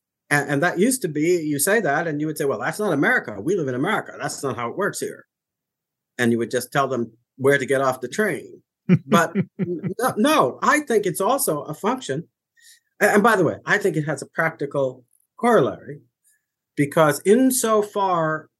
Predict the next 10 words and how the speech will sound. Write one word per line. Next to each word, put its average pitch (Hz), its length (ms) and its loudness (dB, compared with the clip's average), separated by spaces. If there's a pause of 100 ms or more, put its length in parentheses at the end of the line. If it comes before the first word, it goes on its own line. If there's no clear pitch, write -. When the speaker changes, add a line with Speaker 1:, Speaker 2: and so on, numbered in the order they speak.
Speaker 1:
as 131 540 -2
you 131 200 -2
have 143 500 -2
this 135 240 -2
weight 160 440 2 (100)
of 135 340 -2 (580)
partisan 151 480 4
division 139 480 -4
about 127 340 -2 (280)
immigration, 147 640 0